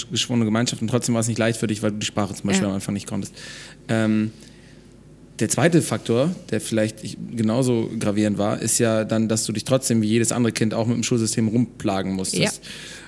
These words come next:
Speaker 1: Wir haben auch schon heute häufiger im Podcast drüber gesprochen, dass, äh, das Bildungssystem, äh, eigentlich noch ziemlich hinterherhinkt, ja eigentlich auch noch so aus der Kaiserzeit kommt, wie es jetzt aktuell irgendwie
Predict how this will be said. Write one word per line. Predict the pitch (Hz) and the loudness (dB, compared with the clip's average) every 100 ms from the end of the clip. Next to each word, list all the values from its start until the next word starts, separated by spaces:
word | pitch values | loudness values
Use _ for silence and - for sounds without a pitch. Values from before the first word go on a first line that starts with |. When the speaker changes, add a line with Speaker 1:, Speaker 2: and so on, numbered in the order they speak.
| - | 0
Speaker 1:
Wir | 123 | 4
haben | 131 | 4
auch | 131 | 4
schon | - 139 | 2 4
heute | 143 143 | 4 2
häufiger | 135 143 135 | 4 4 4
im | |
Podcast | 131 135 - 131 | 2 2 2 2
drüber | 135 131 | 2 0
gesprochen, | 120 - 135 160 143 | 0 0 2 2 4
dass, | 120 117 - | 2 2 2
äh, | 120 120 | 2 2
das | 127 123 - | 2 -2 -4
Bildungssystem, | - 131 127 123 123 - - 127 123 123 117 | -2 0 2 0 -2 -2 2 4 4 2 0
äh, | - 120 117 | 0 0 2
eigentlich | 123 | 2
noch | 127 | 2
ziemlich | 120 131 117 | 2 0 2
hinterherhinkt, | 117 113 113 131 131 143 151 | 2 2 2 4 4 4 2
ja | |
eigentlich | 120 117 | 2 2
auch | 117 | 2
noch | 117 | 0
so | 117 117 | 0 0
aus | 117 | 0
der | 117 | 0
Kaiserzeit | - 120 123 117 110 - | 0 2 2 2 0 0
kommt, | 117 117 | -2 0
wie | |
es | 113 | -2
jetzt | 113 - | -2 -4
aktuell | - - 110 110 | -6 -4 -2 0
irgendwie | 113 113 | 0 -2